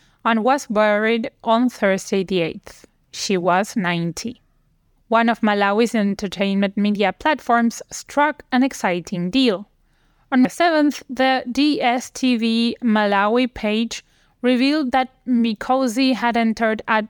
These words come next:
tripartite agreement with Power T V Zambia and Elation Entertainment Zambia.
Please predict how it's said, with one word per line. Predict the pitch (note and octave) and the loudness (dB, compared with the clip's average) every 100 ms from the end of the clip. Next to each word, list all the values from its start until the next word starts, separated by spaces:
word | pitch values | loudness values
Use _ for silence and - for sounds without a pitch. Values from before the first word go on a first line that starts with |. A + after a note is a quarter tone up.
| - | -6
tripartite | B3 A#3 - G#3+ G#3 - G3 G3 - - - | -2 -2 0 0 0 -2 0 0 -4 -12 -10
agreement | G3+ A#3+ C#4 G3+ F3+ - _ _ _ _ - | -2 4 4 4 -2 -10 _ _ _ _ -2
with | A3 A#3 - | 0 0 -2
Power | A3 G#3 G#3+ | 0 2 0
T | G#3 A3 | 0 -4
V | G3 F#3+ | -2 -4
Zambia | F3 G#3 A3+ A3+ B3 - | -2 0 0 0 0 0
and | A#3 A#3+ | 0 2
Elation | A3 G3 G3 G3 - G#3 G3+ | 2 0 0 -2 -4 -2 -2
Entertainment | - G3+ G3 G3 F#3+ F3 F3 E3+ F3 - - | -2 -4 -2 -2 -2 -2 -2 -4 -6 -12 -20
Zambia. | - G3+ F#3 E3+ E3 | -4 0 0 0 -4